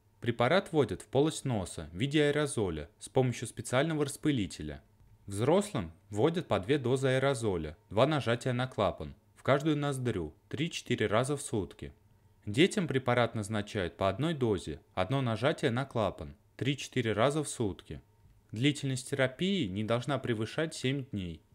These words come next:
Противопоказания. Повышенная чувствительность к компонентам препарата, закрытоугольная глаукома,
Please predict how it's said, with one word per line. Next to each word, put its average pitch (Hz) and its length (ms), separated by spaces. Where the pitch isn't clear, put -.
Противопоказания. 127 1200
Повышенная 131 520
чувствительность 135 760
к - 40
компонентам 113 580
препарата, 139 720
закрытоугольная 127 880
глаукома, 110 760